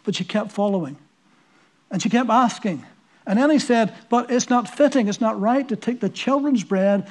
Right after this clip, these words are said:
and to cast it to the dogs." You know, often Jews called those who were non-Jews dogs. Now, everything Jesus is saying is true here.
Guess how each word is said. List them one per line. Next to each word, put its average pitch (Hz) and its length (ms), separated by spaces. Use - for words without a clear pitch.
and 202 180
to 196 80
cast 233 360
it - 120
to 208 100
the 180 120
dogs." 156 600
You 220 120
know, 202 340
often 180 440
Jews 180 280
called 175 380
those 175 280
who 165 100
were 151 80
non-Jews 170 460
dogs. 175 520
Now, 196 100
everything 262 320
Jesus 208 380
is - 60
saying 196 200
is 160 140
true 294 320
here. 185 320